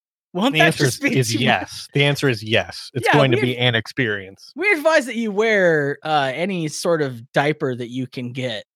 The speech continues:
Speaker 2: Exactly, yeah. Buckle up.
Speaker 1: <laughs>
Speaker 2: Um,
Speaker 1: Buckle up, Buttercup. <laughs>
Speaker 2: Right. Uh, so November ninth, uh, will be the thirtieth anniversary of the fall of the Berlin Wall. So on that day, we're going to, uh, take a look back and,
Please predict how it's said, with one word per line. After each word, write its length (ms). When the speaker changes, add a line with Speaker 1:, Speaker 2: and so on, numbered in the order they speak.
Speaker 2:
Exactly, 480
yeah. 220
Buckle 400
up. 160
Speaker 1:
<laughs> 40
Speaker 2:
Um, 500
Speaker 1:
Buckle 320
up, 220
Buttercup. 460
<laughs> 220
Speaker 2:
Right. 360
Uh, 340
so 160
November 380
ninth, 300
uh, 320
will 420
be 280
the 220
thirtieth 360
anniversary 440
of 60
the 80
fall 240
of 80
the 100
Berlin 680
Wall. 320
So 360
on 260
that 180
day, 180
we're 180
going 320
to, 280
uh, 380
take 240
a 40
look 240
back 500
and, 500